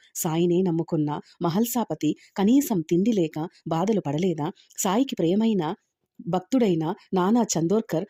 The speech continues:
అల్లుడు కూతురు చనిపోయి ఆవేదన పడలేదా? సాయినే నమ్ముకున్న రాధాకృష్ణ ఆయి చిన్న వయసులోనే చావలేదా? సాయినే పరమశివుడిగా ఆరాధించిన మేగుడు చిన్న వయసులోనే జ్వరముతో మరణించలేదా? బాబానే దైవంగా నమ్మిన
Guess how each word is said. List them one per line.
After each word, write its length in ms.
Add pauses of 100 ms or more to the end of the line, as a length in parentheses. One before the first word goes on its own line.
(140)
అల్లుడు 420 (160)
కూతురు 460 (120)
చనిపోయి 500 (260)
ఆవేదన 400
పడలేదా? 560 (160)
సాయినే 460
నమ్ముకున్న 460
రాధాకృష్ణ 760 (240)
ఆయి 360 (200)
చిన్న 160
వయసులోనే 520 (140)
చావలేదా? 460 (320)
సాయినే 360
పరమశివుడిగా 840
ఆరాధించిన 680 (260)
మేగుడు 400 (240)
చిన్న 160
వయసులోనే 580 (200)
జ్వరముతో 520
మరణించలేదా? 800 (240)
బాబానే 500
దైవంగా 480
నమ్మిన 420